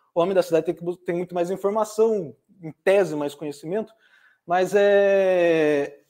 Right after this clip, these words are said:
o, o que os Arcades querem é uma fuga disso, mas essa é uma tendência sempre comum nas artes, quando as cidades crescem muito, de forma desordenada,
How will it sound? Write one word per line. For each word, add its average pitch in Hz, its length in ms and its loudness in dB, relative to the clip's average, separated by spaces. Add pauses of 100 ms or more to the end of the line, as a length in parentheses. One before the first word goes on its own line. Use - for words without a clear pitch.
(680)
o, 220 220 -12
o - 20 -6
que 240 100 -4
os 214 140 0
Arcades 233 380 2
querem 233 200 -2
é 247 40 -4
uma 247 160 0
fuga 214 340 0
disso, 156 240 -6
mas 214 140 0
essa 285 160 0
é - 20 0
uma 277 120 0
tendência 233 400 -4
sempre 247 240 -6
comum 226 380 -4
nas 151 240 -4
artes, 202 300 2
quando 214 140 -4
as 208 80 -4
cidades 202 400 -2
crescem 202 380 -4
muito, 175 540 -8
de 147 160 -16
forma 185 340 -4
desordenada, 165 920 0